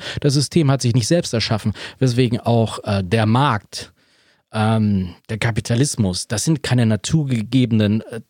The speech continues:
Sachen. Also, ähm, jeder, der sich, äh,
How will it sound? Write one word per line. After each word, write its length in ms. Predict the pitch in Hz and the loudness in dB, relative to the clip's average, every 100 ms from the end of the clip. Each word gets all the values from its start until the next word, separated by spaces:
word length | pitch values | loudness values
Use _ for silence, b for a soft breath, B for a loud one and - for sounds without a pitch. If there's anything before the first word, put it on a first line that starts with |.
| - | -14
Sachen. 520 | - 160 - 87 78 | -6 -4 -4 -6 -8
Also, 400 | - 101 104 98 b b b b b b _ _ | -6 -4 -2 -6 b b b b b b _ _
ähm, 400 | - 131 120 123 - | -2 2 2 0 -4
jeder, 300 | 131 151 165 | -2 2 2
der 140 | 135 127 | 2 2
sich, 340 | 127 - - | 0 -2 -2
äh, 260 | 120 120 | 0 0